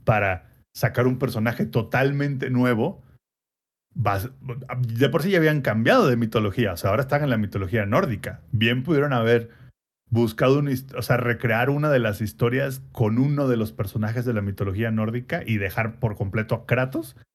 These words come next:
Y creo que eso hubiera solucionado todos estos desconectes así de que,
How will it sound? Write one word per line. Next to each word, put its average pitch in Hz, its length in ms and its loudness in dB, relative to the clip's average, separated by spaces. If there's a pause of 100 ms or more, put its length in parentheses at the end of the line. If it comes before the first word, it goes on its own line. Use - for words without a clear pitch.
(120)
Y 113 100 2
creo 135 300 0
que 117 140 -4
eso 160 300 -6 (360)
hubiera 131 280 4
solucionado 113 540 0
todos 127 220 0
estos 123 280 -4
desconectes 101 640 -4
así 101 220 -4
de 101 180 -4
que, 92 280 -6